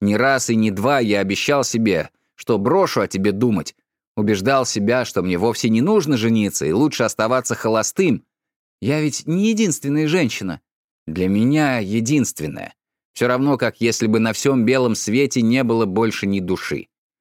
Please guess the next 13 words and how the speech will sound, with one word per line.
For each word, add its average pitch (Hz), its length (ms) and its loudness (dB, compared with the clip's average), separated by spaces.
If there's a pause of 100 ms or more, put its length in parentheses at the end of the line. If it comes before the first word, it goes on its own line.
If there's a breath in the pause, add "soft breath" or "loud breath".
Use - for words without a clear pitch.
(320)
Я 123 220 0
живу 127 380 2
в 123 60 2
одиночестве, 123 920 -2 (400)
но 147 260 2
ты 151 280 2
всегда 117 440 -2
со 90 200 -2
мной. 73 320 -6 (560)
Выйдешь 127 380 0
замуж 127 400 0
за 107 160 -2
другого, 113 560 2